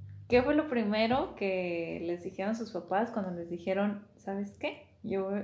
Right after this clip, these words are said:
voy a ser ya vegana o vegano", ¿no? Y también a manera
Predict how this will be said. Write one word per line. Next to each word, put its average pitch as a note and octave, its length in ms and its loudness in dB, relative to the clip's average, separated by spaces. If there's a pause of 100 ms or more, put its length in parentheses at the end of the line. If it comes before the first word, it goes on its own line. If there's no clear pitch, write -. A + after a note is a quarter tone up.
voy F#3+ 160 -2
a G3 100 -4
ser F#3+ 240 -6
ya F3+ 300 -6
vegana A3+ 500 -4 (380)
o G#3+ 160 4
vegano", F3+ 400 0 (540)
¿no? G3+ 360 -6
Y G3+ 200 0
también G#3 360 6
a A#3 60 6
manera A3 580 4